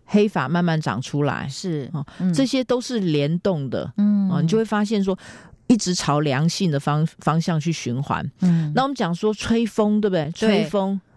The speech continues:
Speaker 2: 对。
Speaker 1: 哦，
Speaker 2: 整烫。
Speaker 1: 整烫。
Speaker 2: <laughs>
Speaker 1: 哦，
Speaker 2: 嗯。
Speaker 1: 那是很严重的，因为我们有曾经做过实验啦。如果你的头发，对不对？你头发，你去吹热风，就是我们吹风机吹一吹之后呢，你在显微镜底下观察，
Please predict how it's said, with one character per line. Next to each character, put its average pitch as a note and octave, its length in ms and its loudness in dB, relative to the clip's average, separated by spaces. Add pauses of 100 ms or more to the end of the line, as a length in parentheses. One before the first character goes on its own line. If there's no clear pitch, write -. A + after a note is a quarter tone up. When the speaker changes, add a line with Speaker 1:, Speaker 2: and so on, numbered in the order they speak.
(180)
Speaker 2:
对。 E3+ 360 0 (280)
Speaker 1:
哦， C3 120 2
Speaker 2:
整 D3+ 220 0
烫。 - 140 -2
Speaker 1:
整 D3 180 0
烫。 G3 420 -4 (220)
Speaker 2:
<laughs> - 280 -18
Speaker 1:
哦， C3+ 140 -2 (220)
Speaker 2:
嗯。 - 100 4
Speaker 1:
那 - 60 6
是 C4 100 0
很 F#3 220 0
严 C#3+ 220 2
重 F#3 200 0
的， D3 80 -2
因 A#3 60 2
为 A#3+ 100 0 (600)
我 - 160 4
们 C4 100 2
有 G3 140 2
曾 F#3+ 240 0
经 A3+ 140 2
做 A3+ 180 2
过 G3+ 100 0
实 C#3+ 280 -2
验 D#3+ 220 0
啦。 D2+ 200 -6 (240)
如 B3+ 160 4
果 A3 160 0
你 D#3+ 140 -2
的 D3 100 0
头 D3 300 0
发， D3+ 320 -2
对 C#3+ 80 -4
不 D3 60 0
对？ A2+ 220 0
你 C#3+ 120 -2
头 D#3+ 240 0
发， D#3+ 240 -2 (220)
你 D#3 100 4
去 G3+ 180 2
吹 F#3 380 0
热 F3+ 320 0
风， D3+ 340 0
就 F3 140 -2
是 F3 100 0
我 D3+ 80 2
们 C3+ 100 -2
吹 D#3+ 200 0
风 E3 180 0
机 E3 140 -2
吹 F3 240 0
一 - 20 0
吹 E3 240 0
之 E3+ 140 -2
后 E3+ 160 2
呢， C#3+ 180 0 (300)
你 E3 80 6
在 A3+ 120 4
显 E3 220 -2
微 C#3+ 100 0
镜 G3 220 2
底 C#3 100 -6
下 E3 260 0 (100)
观 E3 220 2
察， C3+ 360 -2